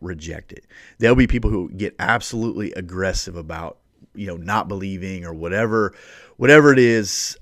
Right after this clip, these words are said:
Um, that doesn't change the gospel. That does not change the gospel. Their belief and their skepticism is grounded in their questions. They can't, it cannot be possible. This is the kid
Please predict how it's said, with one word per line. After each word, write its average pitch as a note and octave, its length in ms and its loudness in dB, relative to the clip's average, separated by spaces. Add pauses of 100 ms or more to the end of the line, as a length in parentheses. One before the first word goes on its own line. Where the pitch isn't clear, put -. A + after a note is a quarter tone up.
(140)
Um, F#2 500 -12 (540)
that - 160 -16
doesn't D#3 280 -6
change C#3+ 280 -8
the A#2+ 80 -6
gospel. A2 500 -6 (1500)
That A2+ 160 -8
does C#3 260 2
not C3 280 -4
change A2 360 -10
the G2 120 -4
gospel. - 400 -12 (1600)
Their D3+ 200 8
belief E3+ 560 4
and A2+ 100 -4
their B2+ 140 2
skepticism F3 880 -2 (160)
is B2+ 180 0
grounded C3 460 6
in A#2 100 0
their A2 100 0
questions. F#2+ 540 2
They A3+ 240 8
can't, - 500 -4
it B3 200 0
cannot A3 360 4
be A3 120 -4
possible. G3+ 640 -4 (1000)
This A3+ 360 6
is A3+ 140 -2
the G#3+ 80 0
kid G#3 600 8